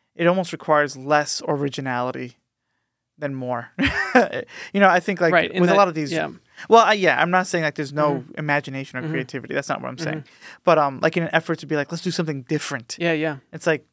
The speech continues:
Speaker 1: just, eh, eh, stay, like, stay true to, and we
Speaker 2: Mm-hmm.
Speaker 1: talked about this in, like, the
Speaker 2: Yeah.
Speaker 1: nature of art.
Speaker 2: Yeah, I
Speaker 1: It's
Speaker 2: was
Speaker 1: like, if you're authentic and just trying to portray reality,
Speaker 2: Mm-hmm.
Speaker 1: um, that's a good first step in creating good art.
Speaker 2: Yeah, that's,
Speaker 1: Um,
Speaker 2: I mean, that's, I see that,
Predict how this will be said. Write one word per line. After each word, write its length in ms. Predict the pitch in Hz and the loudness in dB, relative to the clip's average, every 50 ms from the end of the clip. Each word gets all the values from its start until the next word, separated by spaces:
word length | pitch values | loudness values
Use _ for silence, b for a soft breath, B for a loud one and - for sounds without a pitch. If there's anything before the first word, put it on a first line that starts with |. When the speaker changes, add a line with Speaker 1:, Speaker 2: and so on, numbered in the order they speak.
| _ _ _ _ _ _ _ _ _ _ _ | _ _ _ _ _ _ _ _ _ _ _
Speaker 1:
just, 380 | _ 180 - - - - _ - | _ -8 -8 -8 -10 -12 _ -18
eh, 120 | - - - - - | -18 -18 -16 -16 -16
eh, 40 | - 240 - _ _ _ - 165 _ _ _ _ _ _ | -18 -18 -18 _ _ _ -20 -20 _ _ _ _ _ _
stay, 340 | _ - - - 208 196 - | _ -16 -2 0 0 0 2
like, 220 | - 190 175 - | 0 -2 -2 -2
stay 380 | - - - - - 202 226 240 | -6 -12 -16 0 2 2 2 2
true 340 | 233 - - - 208 214 220 | -2 -6 -4 -2 -2 -2 -2
to, 380 | 214 - - 185 170 156 - - | -4 -4 -2 -2 -2 -2 -2 -2
and 160 | - 185 196 | -2 0 0
we 80 | 226 247 | 0 0
Speaker 2:
Mm-hmm. 60 | 254 | 2
Speaker 1:
talked 180 | 294 277 202 | 0 0 2
about 160 | 190 175 160 - | 2 0 0 0
this 180 | 156 143 - | -4 -6 -6
in, 60 | 147 | -6
like, 140 | 143 143 135 | -6 -6 -4
the 100 | - 156 | -4 -2
Speaker 2:
Yeah. 60 | 180 165 | 0 0
Speaker 1:
nature 180 | 151 151 165 | 0 0 0
of 100 | 151 123 - - | -2 -2 0 2
art. 280 | - 165 147 - - b b b b | 2 2 2 -2 -6 b b b b
Speaker 2:
Yeah, 220 | 180 185 180 156 | 0 2 2 2
I 20 | 147 | 2
Speaker 1:
It's 60 | 156 | 2
Speaker 2:
was 100 | 180 165 | 4 4
Speaker 1:
like, 120 | 185 170 | 4 4
if 140 | 170 175 - | 4 0 2
you're 160 | 208 262 262 | 4 4 4
authentic 680 | 233 202 - - - 170 165 165 - 202 180 175 - - - | 4 2 0 0 -2 -2 -2 -2 -4 -6 -6 -6 -8 -12 -10
and 120 | 170 156 | -8 -6
just 240 | - 165 - - - _ _ _ | -6 -6 -8 -8 -14 _ _ _
trying 260 | - - 160 160 165 | -6 -2 -2 -2 -2
to 100 | - 175 | -2 -6
portray 440 | 156 - 151 - - - - 151 147 | -6 -4 -6 -6 -4 -4 -2 -2 0
reality, 480 | 139 135 131 127 120 123 135 147 156 165 | -2 -2 -2 -2 0 0 0 -2 -4 -6
Speaker 2:
Mm-hmm. 200 | 160 147 175 175 - _ _ _ _ _ - 151 | -6 -6 -6 -8 -10 _ _ _ _ _ -4 -2
Speaker 1:
um, 340 | 143 139 131 131 127 131 - _ _ _ | -2 0 -2 -4 -8 -14 -18 _ _ _
that's 180 | 165 160 - | -4 -2 -2
a 40 | 165 | -4
good 200 | 156 165 170 147 | -2 -2 -2 -2
first 300 | - - - 156 135 - | -2 -4 -4 -4 -4 -4
step 240 | - - 139 131 - | -4 -4 -4 -4 -4
in 100 | 135 135 | -10 -14
creating 360 | 127 - - 139 127 123 127 | -12 -8 -6 -6 -4 -6 -8
good 200 | 123 - 123 - - - | -8 -10 -10 -10 -8 -10
art. 200 | - - 170 - _ _ _ _ _ _ _ _ - | -10 -10 -12 -16 _ _ _ _ _ _ _ _ 2
Speaker 2:
Yeah, 160 | 202 196 165 | 4 4 4
that's, 240 | 147 165 175 - - | 4 0 -2 -2 -2
Speaker 1:
Um, 80 | 180 | -2
Speaker 2:
I 20 | 185 | 0
mean, 160 | 185 185 185 | 0 2 2
that's, 220 | 185 196 190 - - - _ _ _ _ | 2 0 0 -2 -10 -14 _ _ _ _
I 80 | 165 | -6
see 140 | 156 - 175 | -2 0 2
that, 200 | 156 147 135 - | 2 2 0 0